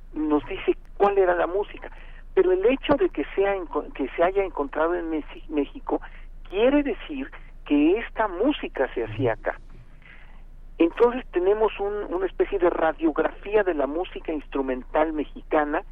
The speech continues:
y española de principios del siglo dieciocho,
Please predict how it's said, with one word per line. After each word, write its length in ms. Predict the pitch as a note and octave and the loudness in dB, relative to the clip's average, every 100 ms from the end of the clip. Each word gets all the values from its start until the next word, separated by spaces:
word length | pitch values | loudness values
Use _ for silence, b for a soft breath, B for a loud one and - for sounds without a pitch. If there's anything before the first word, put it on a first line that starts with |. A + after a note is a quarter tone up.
| - - - - | -16 -16 -16 -14
y 240 | G#3+ A#3 | -2 0
española 800 | E3+ - C3+ B2 C3+ B2 C#3+ F3+ b b b - - | 0 -2 -4 0 2 2 0 -4 b b b -18 -2
de 300 | C#3+ D#3+ - - | 2 2 -2 -8
principios 480 | - B2+ - D3 B2+ | -8 -6 -6 -4 -4
del 120 | A2+ A2 | -4 -4
siglo 240 | D3 B2+ B2+ | -2 2 0
dieciocho, 600 | A2+ - C#3 A2 E3 | 0 0 2 2 -2